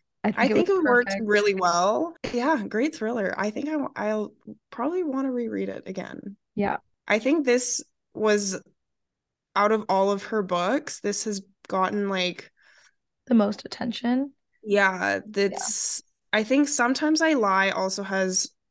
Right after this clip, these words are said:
Speaker 2: oh, they're pretty much rated the same. Whoa, Sometimes I Lie and Daisy Darker are rated the exact same, like, the average on Goodreads is three point eight one for both.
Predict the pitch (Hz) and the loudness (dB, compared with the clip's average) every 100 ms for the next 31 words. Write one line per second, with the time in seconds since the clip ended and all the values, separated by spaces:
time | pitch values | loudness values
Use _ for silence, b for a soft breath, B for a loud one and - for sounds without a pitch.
0 | _ _ - 196 175 170 175 - 240 311 | _ _ -4 -2 0 -2 -4 -4 -2 -2
1 | 226 202 208 190 190 - 185 185 196 B | 0 0 2 0 -4 -4 -4 -4 -6 B
2 | B - 254 214 - 214 269 302 320 320 | B 2 4 4 2 2 2 2 2 4
3 | 285 208 196 202 202 190 185 190 202 180 | 4 4 2 2 0 -2 -2 -2 -2 -2
4 | 175 180 190 220 262 - 196 185 185 190 | -2 -2 -2 0 0 0 -2 0 0 0
5 | 196 196 202 175 170 175 - 196 175 170 | -2 -2 -4 -2 -2 -2 -4 -2 -2 -2
6 | 175 185 214 - 190 185 185 170 170 180 | -4 -6 -8 -10 -4 -2 -2 -2 0 -2
7 | 175 170 - - 190 180 180 180 180 196 | -2 -4 -8 -6 -4 -2 -4 -2 -2 -2
8 | 180 175 - _ - - 185 190 185 175 | -4 -4 -6 _ -8 -2 -2 -2 -6 -4
9 | 175 165 165 202 240 208 180 175 226 - | -6 -6 -6 -8 -8 -10 -8 -8 -8 -12